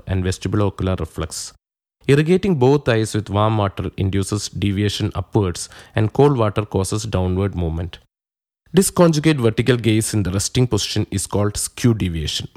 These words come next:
Persistent eye deviation below the horizontal median usually suggests a structural lesion of the midbrain tectum. Thalamic hemorrhage can cause a tonic downward deviation in the eyes with convergence.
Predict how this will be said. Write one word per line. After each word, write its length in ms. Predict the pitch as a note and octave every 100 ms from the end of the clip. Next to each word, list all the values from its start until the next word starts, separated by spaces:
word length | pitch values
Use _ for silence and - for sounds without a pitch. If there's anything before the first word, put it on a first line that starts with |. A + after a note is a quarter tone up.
| -
Persistent 500 | B2 C#3 F3 - F#3
eye 140 | A2
deviation 540 | G#2 G#2+ G2 G2 - F#2+
below 340 | G#2 A2+ D#3+
the 120 | D#3+
horizontal 500 | B2 G2+ - G#2 A2
median 420 | G#2 F#2+ F2+ F#2+ E2+
usually 420 | G2+ A#2 - C#3
suggests 420 | - F#2+ G#2+ -
a 40 |
structural 500 | F#2+ - G2+ - A#2+
lesion 320 | A2+ F#2+ - G2+
of 120 | F#2+
the 80 | G2
midbrain 460 | F#2 D2 F#2 G#2
tectum. 400 | - - - D#2 - - - _ _ -
Thalamic 400 | C3+ D#3+ G3 -
hemorrhage 460 | A#2 G#2+ G#2+ -
can 180 | - G#2
cause 340 | - G#2+ A2 -
a 60 |
tonic 460 | - A2 A2+ C#3 C3+
downward 440 | G2+ G2 G#2 A#2
deviation 500 | G2 F#2+ G2 G#2 -
in 80 | G#2
the 80 | F2+
eyes 260 | F#2+ G2
with 200 | G2 -
convergence. 760 | - F2 E2+ E2+ E2 D#2+ -